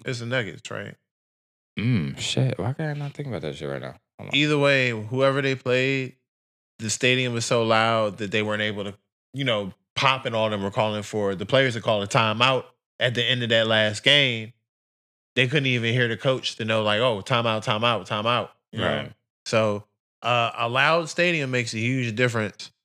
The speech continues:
Speaker 1: Um, officiating at home makes a huge difference. You know?
Speaker 2: Right.
Speaker 1: So, that's why I say, like, it, this is literally last year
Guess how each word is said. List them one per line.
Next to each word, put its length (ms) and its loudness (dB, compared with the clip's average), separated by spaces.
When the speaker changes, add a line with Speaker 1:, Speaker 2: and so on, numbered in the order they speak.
Speaker 1:
Um, 500 4
officiating 1080 2
at 100 2
home 540 0
makes 280 -2
a 40 -2
huge 340 -2
difference. 360 -6
You 180 0
know? 60 4
Speaker 2:
Right. 680 4
Speaker 1:
So, 840 4
that's 240 6
why 140 8
I 20 4
say, 200 6
like, 340 4
it, 160 -4
this 200 0
is 160 0
literally 540 0
last 500 2
year 280 -6